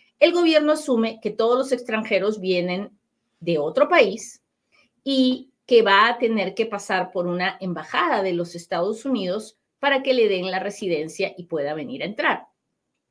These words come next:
Ahora, es cierto que muchas personas pedirán la residencia dentro de los Estados Unidos,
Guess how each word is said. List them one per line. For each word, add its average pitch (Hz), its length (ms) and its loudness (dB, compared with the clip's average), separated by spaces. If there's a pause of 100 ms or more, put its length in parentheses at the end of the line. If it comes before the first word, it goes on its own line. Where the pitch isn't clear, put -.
(580)
Ahora, 175 420 2 (580)
es 247 260 8
cierto 269 440 4
que 151 100 -12
muchas 311 540 0
personas 208 580 -2
pedirán 165 460 -4
la 180 100 -4
residencia 165 640 -4
dentro 165 480 -2
de 165 100 2
los 139 200 -12
Estados 131 440 -10
Unidos, 247 540 -2